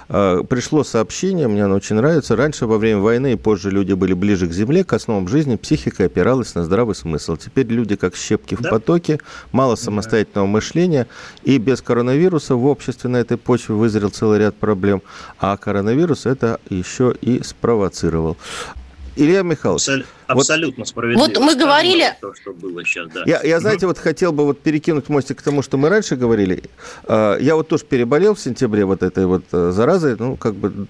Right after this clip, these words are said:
Speaker 1: тоже, слава богу, довольно легко. И ко мне пришла врач, а, замотанная, забеганная уже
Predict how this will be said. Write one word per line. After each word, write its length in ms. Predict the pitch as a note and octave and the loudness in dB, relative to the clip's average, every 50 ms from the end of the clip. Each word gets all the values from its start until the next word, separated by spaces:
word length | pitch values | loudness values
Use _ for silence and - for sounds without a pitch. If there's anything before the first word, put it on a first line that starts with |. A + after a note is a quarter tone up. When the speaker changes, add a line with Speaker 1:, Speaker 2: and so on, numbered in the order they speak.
| _ - | _ 0
Speaker 1:
тоже, 260 | - G#2+ E2+ F2+ E2+ | 0 0 0 0 -4
слава 220 | - - G#2+ G2 F2 | -2 0 0 0 0
богу, 260 | F2 F#2 E2+ F#2 F#2 | 0 0 0 -2 0
довольно 340 | - G2+ G#2+ G2 F#2+ G2 G#2 | 0 2 2 2 2 0 2
легко. 320 | A#2 D#3 D#3 - B3+ B3 | 2 0 0 2 0 0
И 40 | G#3 | 0
ко 120 | - D#3 | 0 0
мне 140 | D#3 F3 D3+ | 0 -2 -2
пришла 300 | - C#3+ B2 - D3 C#3+ | -4 -6 -4 -2 0 2
врач, 240 | D#3+ F#3+ G#3 G3+ - - - - - - - - - | 2 2 2 2 -2 -6 -20 -20 -20 -20 -20 -10 -4
а, 1120 | - A#2 A#2 A2+ G#2+ A2 A2 A2 G#2+ G2 E2+ E2 E2 E2 E2+ E2 D#2+ E2 E2 E2+ F2+ G2 G2 | 0 2 2 4 4 4 4 4 4 2 2 0 -2 -2 -4 -4 -2 -4 -4 -4 -4 -2 -2
замотанная, 720 | F#2+ G2+ C#3+ D3 D#3+ F#3+ F3 - - C3+ B2+ A#2 A2+ G#2+ | 0 0 2 2 2 0 0 0 -2 -4 -2 0 -2 0
забеганная 840 | F#2 A2+ B2 B2 C#3 D#3+ C#3+ A#2 A#2 A2 G#2 G2+ G2 F#2+ F#2 F#2 F#2 F#2 | 0 0 0 2 2 0 0 0 0 -2 0 0 0 0 2 2 2 2
уже 560 | F#2+ F#2+ F2+ G#2+ G#2 G2 F#2+ F#2 F#2 F2+ | 2 0 2 2 2 4 4 4 2 0